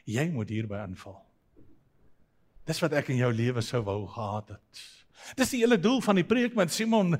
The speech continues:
en hy nooit gesnap het, hy nooit gesien het, hy nooit gehoor het nie, omdat hy so selfregverdigend was, so vas in sy eie idees van sy godsdiens,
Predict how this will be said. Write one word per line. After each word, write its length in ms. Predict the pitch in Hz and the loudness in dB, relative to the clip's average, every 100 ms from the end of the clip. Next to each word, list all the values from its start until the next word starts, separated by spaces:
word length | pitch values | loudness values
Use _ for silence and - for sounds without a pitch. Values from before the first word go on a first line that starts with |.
| - - | -2 -2
en 140 | 196 196 | 4 6
hy 80 | 196 | 8
nooit 260 | 208 240 233 | 6 6 4
gesnap 440 | - - 220 214 196 | -2 2 4 4 2
het, 100 | 180 | 2
hy 60 | 175 | 2
nooit 220 | 190 208 | 4 2
gesien 300 | 190 - 196 | 0 0 2
het, 120 | 185 180 | 2 4
hy 80 | 175 | 2
nooit 220 | 202 202 | 2 0
gehoor 380 | 190 175 185 180 | 0 4 6 4
het 140 | 180 | 4
nie, 80 | 143 - - 214 | -2 -2 0 4
omdat 240 | 214 190 | 6 6
hy 40 | 185 | 4
so 220 | - 226 | 4 -2
selfregverdigend 1120 | - 214 196 180 170 - 190 196 185 185 160 | 4 4 4 4 2 4 2 4 0 -2 2
was, 180 | 135 117 - - | 2 0 -6 -10
so 180 | - 262 - | 0 2 4
vas 280 | 233 208 226 | 6 6 4
in 60 | 165 | 0
sy 160 | 170 | -2
eie 320 | - 240 220 190 | 2 2 2 -2
idees 380 | 139 214 202 | -2 -2 -2
van 160 | 175 156 | 0 0
sy 120 | 160 - | -2 0
godsdiens, 580 | 233 233 - 180 127 | 0 0 -2 -6 -8